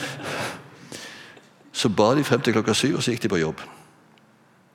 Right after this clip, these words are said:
Og hvor de to timene ble av, skjønner de ikke. Jeg skjønte ikke et ord av det de sa, men det var en atmosfære av Guds nærvær som var så utrolig sterkt å være til stede i.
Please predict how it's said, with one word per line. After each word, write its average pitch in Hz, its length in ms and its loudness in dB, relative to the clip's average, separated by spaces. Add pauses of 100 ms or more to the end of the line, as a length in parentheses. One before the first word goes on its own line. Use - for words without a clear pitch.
(920)
Og 110 80 -4
hvor 120 140 2
de 156 160 4
to - 240 2
timene 127 420 2
ble 95 180 4 (120)
av, 101 140 -2 (280)
skjønner 82 380 0
de 92 80 -4
ikke. - 160 -8 (640)
Jeg 101 120 2
skjønte 117 360 4
ikke 123 120 2
et 110 120 4
ord 120 100 4
av 101 80 4
det 101 80 6
de 95 100 4
sa, 117 120 2 (1200)
men 92 100 0
det 107 80 0
var 123 80 0
en 113 80 4
atmosfære 107 800 2
av 104 140 0
Guds - 280 4
nærvær 80 300 -4 (400)
som 110 160 2
var 110 100 2
så - 140 4
utrolig 92 720 2 (100)
sterkt - 640 0
å - 120 0
være 80 160 2
til - 80 6
stede 98 320 0
i. - 20 -14